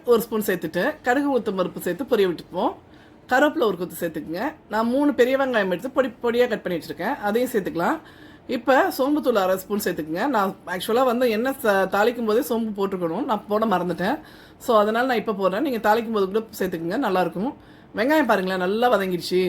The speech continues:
இந்த டைம் வந்து நீள நீளமா கட் பண்ணி நான் பெரிய தக்காளியா அஞ்சு தக்காளி சேர்த்துருக்கேன். மூணு வெங்காயத்துக்கு அஞ்சு தக்காளி சேர்த்துருக்கேன். இப்ப, அஹ், சட்னிக்கு தேவையான உப்பை சேர்த்துக்கலாம். தக்காளியிலும் வெங்காயமும் நல்லா வதங்கிடுச்சு பாருங்களேன். இதுல வந்து மஞ்சத்தூள் கால் ஸ்பூன்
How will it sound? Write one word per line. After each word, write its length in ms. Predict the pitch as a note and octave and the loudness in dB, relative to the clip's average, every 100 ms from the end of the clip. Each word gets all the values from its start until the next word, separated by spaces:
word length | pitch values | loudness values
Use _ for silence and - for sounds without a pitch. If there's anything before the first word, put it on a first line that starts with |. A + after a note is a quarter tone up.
| E3 - - - | -2 -12 -20 -2
இந்த 120 | A3+ A#3 | 0 4
டைம் 180 | C#4 C#4 | 2 2
வந்து 200 | G#3+ C#4 | 2 0
நீள 240 | B3 C4 | 2 2
நீளமா 280 | B3 A#3+ C4+ C4+ | 2 2 0 0
கட் 180 | G#3+ - | -2 -2
பண்ணி 180 | F#3+ C4 | -2 0
நான் 200 | A#3 - - | -2 -4 4
பெரிய 280 | G#3+ B3 C4 | 4 4 0
தக்காளியா 440 | B3 G#3+ F#3+ B3 A3+ | 0 0 2 4 2
அஞ்சு 200 | A3+ A3+ | 0 -2
தக்காளி 260 | A3+ A#3 | -2 0
சேர்த்துருக்கேன். 360 | A3+ F3+ F3 A#3 | -2 -4 -4 0
மூணு 180 | G#3+ C4+ | 0 0
வெங்காயத்துக்கு 420 | B3 A#3 A#3 C4+ A#3 | 0 0 -2 0 0
அஞ்சு 180 | G#3+ G#3+ | 0 -2
தக்காளி 280 | - A3 G#3 | 0 0 0
சேர்த்துருக்கேன். 460 | E3 D#3+ D#3+ G#3 D#4+ - - - - - | -2 -4 -2 -2 -2 -10 -20 -20 -20 -8
இப்ப, 220 | A#3+ - B3 D4+ F#4+ - - - - | -6 2 4 4 2 -10 -20 -16 -2
அஹ், 240 | A3 A3+ A3+ | 2 2 0
சட்னிக்கு 320 | B3 D4+ D#4 | -2 -2 2
தேவையான 380 | C4 A3+ G#3 G3+ | 2 4 2 -2
உப்பை 200 | G3 C4 C4+ | -2 -2 2
சேர்த்துக்கலாம். 480 | A#3 F#3 F#3+ F#3+ C#4 - | 0 0 -2 -2 -2 -4
தக்காளியிலும் 460 | G#3+ A#3+ A#3 G#3+ A3 | -2 2 4 2 0
வெங்காயமும் 360 | G3 G3+ A#3 | -2 -2 -2
நல்லா 200 | F#3 G#3 B3 | -2 0 2
வதங்கிடுச்சு 360 | G3 F#3+ F3+ - | 2 0 -6 -4
பாருங்களேன். 460 | E3+ E3 D#3+ E3+ D3+ - - - - - - | -2 -2 -2 -4 -6 -12 -20 -20 -20 -20 -6
இதுல 280 | B3+ C4 C4 | -2 4 4
வந்து 160 | A3+ B3+ | 4 2
மஞ்சத்தூள் 520 | A#3+ A3 B3+ C4 A3+ | 0 0 -2 0 0
கால் 260 | G3+ F#3+ E3+ | 0 0 0
ஸ்பூன் 300 | - G3 | -2 -4